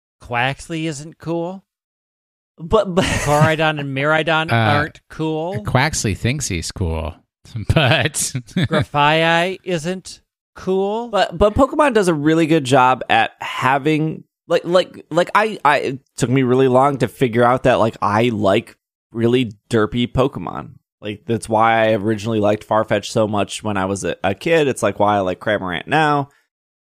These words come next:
Speaker 2: as much as people hate that the Pokemon Company, I, I wouldn't even say, hey,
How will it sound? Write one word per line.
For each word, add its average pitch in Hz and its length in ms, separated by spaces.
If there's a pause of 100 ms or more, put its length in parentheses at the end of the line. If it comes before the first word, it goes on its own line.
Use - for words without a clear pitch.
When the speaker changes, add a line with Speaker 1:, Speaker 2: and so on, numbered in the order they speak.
(140)
Speaker 2:
as 117 180
much 127 200
as 151 140
people 151 520 (520)
hate 139 540 (420)
that 117 500 (260)
the 131 80
Pokemon 139 480
Company, 139 720 (840)
I, 117 200
I - 160
wouldn't 165 200
even 123 120
say, 101 300
hey, 107 200